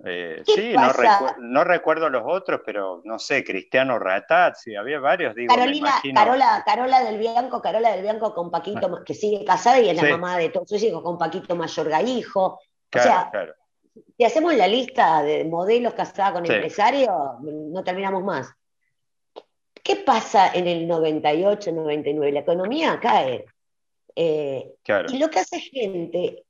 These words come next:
Speaker 2: lo que hace Pancho, que es algo, una maravilla, encuentran una chica, eso es, ese es Doto, eh, que vendía jeans y que quería, si iba a hacer casting,
Speaker 1: Claro.
Speaker 2: todo, que mide uno sesenta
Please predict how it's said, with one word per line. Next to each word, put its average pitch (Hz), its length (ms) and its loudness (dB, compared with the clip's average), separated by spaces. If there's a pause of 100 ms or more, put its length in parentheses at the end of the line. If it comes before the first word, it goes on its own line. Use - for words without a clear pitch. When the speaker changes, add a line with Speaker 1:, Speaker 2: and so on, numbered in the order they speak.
Speaker 2:
lo 170 140 0
que 226 100 0
hace 240 160 0
Pancho, 202 760 0 (100)
que 285 160 -8
es - 100 -8
algo, 277 200 0
una 220 180 -4
maravilla, 156 720 -2 (520)
encuentran 285 640 2
una 247 220 2
chica, 190 720 2 (500)
eso 165 260 -2
es, 175 240 -4
ese 170 260 4
es 143 60 2
Doto, 127 540 0 (640)
eh, 135 760 0
que 185 80 0
vendía 220 400 2
jeans 180 520 0
y 135 80 -6
que 139 120 -2
quería, 156 420 0
si 143 160 -6
iba 175 120 2
a - 20 0
hacer 160 240 -6
casting, 160 240 0
Speaker 1:
Claro. 160 160 -4
Speaker 2:
todo, 196 100 0
que 165 120 -2
mide 190 360 -4
uno 277 260 0
sesenta 139 840 -2